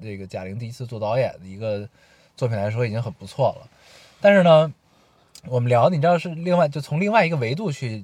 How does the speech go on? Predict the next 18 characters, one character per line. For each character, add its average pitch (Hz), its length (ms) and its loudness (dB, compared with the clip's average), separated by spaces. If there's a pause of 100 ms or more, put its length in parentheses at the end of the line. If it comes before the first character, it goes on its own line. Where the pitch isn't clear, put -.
聊 104 220 -8
这 127 140 -4
个 120 60 -4
问 113 140 -8
题， 107 140 -10
你 110 60 -10
会 104 100 -8
发 139 200 -2
现 120 260 -6 (160)
有 107 140 -14
一 113 80 -8
个 139 100 0
很 101 320 -8 (560)
神 117 180 -6
奇 156 160 -6
的 156 120 -2
规 175 180 0
律， 170 260 -2